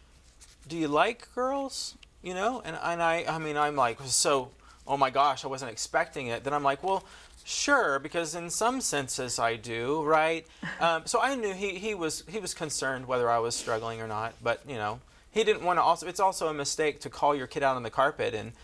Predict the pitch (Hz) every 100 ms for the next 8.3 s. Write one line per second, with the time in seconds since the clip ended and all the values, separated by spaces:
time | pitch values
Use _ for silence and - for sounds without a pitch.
0 | - - - 165 143 143 156 - 101 120
1 | 127 175 156 147 143 139 117 127 127 135
2 | 123 113 117 143 135 104 101 143 123 107
3 | 110 - - _ - - - 285 135 403
4 | 214 240 359 - 226 220 - - 254 190
5 | - 131 113 113 - - _ _ - 208
6 | 196 - 277 294 240 - - 226 208 196
7 | 196 190 - - - 214 233 247 277 -
8 | 196 180